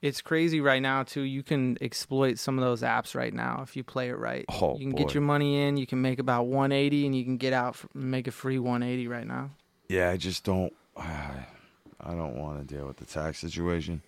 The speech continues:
Speaker 1: Yeah.
Speaker 2: But hey, whatever. I mean, it's not like you're making millions. I'm trying to. <laughs>
Speaker 1: Swipe right on, on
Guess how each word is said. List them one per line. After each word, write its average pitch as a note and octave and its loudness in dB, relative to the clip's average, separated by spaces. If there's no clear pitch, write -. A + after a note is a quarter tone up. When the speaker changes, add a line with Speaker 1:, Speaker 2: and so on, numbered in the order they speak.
Speaker 1:
Yeah. A#2+ -10
Speaker 2:
But G2+ 2
hey, A#2 6
whatever. F#2+ 6
I F2 4
mean, F2 0
it's - -16
not E2+ -2
like E2 -4
you're C#2+ -6
making C#2 -6
millions. C#2 -8
I'm C#2+ -10
trying F2 -2
to. - -14
<laughs> F#2+ -4
Speaker 1:
Swipe C3+ 0
right C3 2
on, B2 -2
on B2 -6